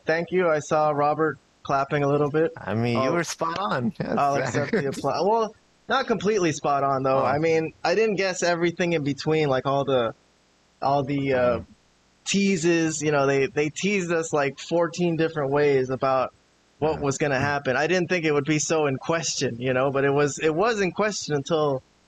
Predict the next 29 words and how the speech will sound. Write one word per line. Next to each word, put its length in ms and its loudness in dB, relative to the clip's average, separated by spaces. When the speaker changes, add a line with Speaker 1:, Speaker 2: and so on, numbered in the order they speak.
Speaker 1:
the 100 0
very 280 2
end, 340 0
right? 360 0
They, 300 0
they 100 -2
kept 300 -2
us 180 -2
guessing. 480 -2
But 220 2
let's 180 -4
go 160 0
through 220 0
this 180 0
whole 400 0
night 320 0
real 160 2
quick, 320 -2
and 180 0
then 140 2
we 80 0
can 140 -4
talk 280 -2
about 360 -2
your 120 -2
thoughts 320 -4
about 300 -4
this 180 -10
match. 360 -4